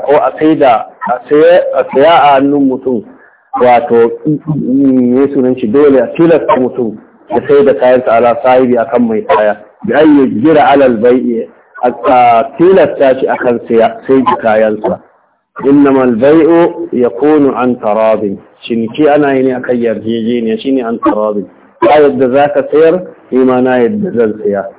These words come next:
Shi yasa da aka zuba ma mai kaya mafi yawa shi ke fito da kayan sa ya zu-, ya baza, ya baza, saboda yana buƙatan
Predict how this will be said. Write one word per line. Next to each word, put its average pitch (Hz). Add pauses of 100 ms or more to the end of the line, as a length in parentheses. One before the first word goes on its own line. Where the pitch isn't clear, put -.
(400)
Shi 139
yasa 131
da 131
aka 131
zuba 123
ma 127
mai 117
kaya 135
mafi 147
yawa 139
shi 135
ke 123
fito 127
da 117
kayan 117
sa 113
ya 107
zu-, 120
ya 117
baza, 113 (160)
ya -
baza, 110
saboda 120
yana 127
buƙatan 123